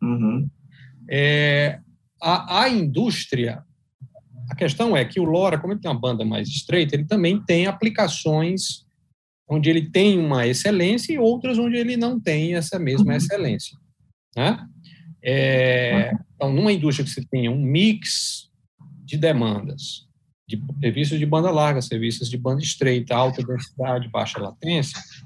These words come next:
Speaker 2: né? O lora vai atender algumas dessas, desses casos de uso, como a gente diz, e outros
Speaker 1: Uhum.
Speaker 2: não, nem, não tão bem. O cinco G, ele já tem, digamos assim,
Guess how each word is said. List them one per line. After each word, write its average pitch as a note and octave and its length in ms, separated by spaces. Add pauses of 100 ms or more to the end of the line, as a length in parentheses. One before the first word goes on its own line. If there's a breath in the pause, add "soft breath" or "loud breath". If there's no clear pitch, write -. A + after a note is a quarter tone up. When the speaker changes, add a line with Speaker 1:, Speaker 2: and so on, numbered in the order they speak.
(320)
Speaker 2:
né? C3+ 160
O D3 80
lora C#3+ 220
vai C#3 120
atender A#2+ 300
algumas B2+ 500
dessas, - 720 (640)
desses - 380
casos C#3 420
de A2 120
uso, D3 280
como A2 200
a G#2+ 40
gente A2+ 300
diz, D#3+ 460
e G#3+ 40
outros G#3 540 (240)
Speaker 1:
Uhum. C3 280
Speaker 2:
não, G3 320
nem, F3 140
não G3 260
tão G#3 200
bem. G#2+ 280 (480 loud breath)
O D3+ 40
cinco B3 280
G, F3+ 120
ele A#3 200
já A3 140
tem, F#3 320
digamos D#3 320
assim, C#3 340